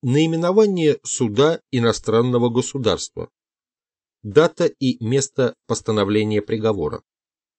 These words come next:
Второе.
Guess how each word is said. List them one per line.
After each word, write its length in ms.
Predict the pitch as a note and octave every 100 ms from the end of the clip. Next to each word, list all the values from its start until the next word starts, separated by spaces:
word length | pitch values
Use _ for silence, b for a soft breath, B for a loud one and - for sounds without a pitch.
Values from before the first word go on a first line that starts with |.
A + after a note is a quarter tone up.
| _ _ _ _ _ _ _ _ _ _ _ _ _ _ _ _ _ _ _ _ _ _ _
Второе. 560 | _ D#3+ E3 F#2 F2